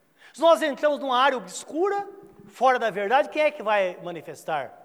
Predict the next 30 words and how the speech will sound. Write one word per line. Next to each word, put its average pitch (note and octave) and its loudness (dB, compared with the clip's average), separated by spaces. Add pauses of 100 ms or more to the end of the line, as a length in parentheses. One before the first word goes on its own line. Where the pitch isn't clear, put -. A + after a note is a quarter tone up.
(340)
Os F#4 -4
demônios F4 0
entram G4 -10
em A4 -8
ação, F4+ -4 (180)
e D4+ 2
acontece D#4 0
mesmo. A4+ -12 (1600)
E A3 -6
ele A#3 0
ficou A#3 -4
muito A3+ -8
magoado D#3+ -8
comigo D#3+ -16
quando G#3+ -14
eu A3+ -14
falei F3 -12
isso E3+ -16
com D3 -14
ele. A#2+ -18 (1800)
E E3 -10
de E3 -12
fato, G3+ -6 (840)
é G#3+ -8
verdade. G3 -10 (1000)
E F3+ -4
eu G3+ 2
disse G3 -8
a F3+ 0
ele, F#3 -4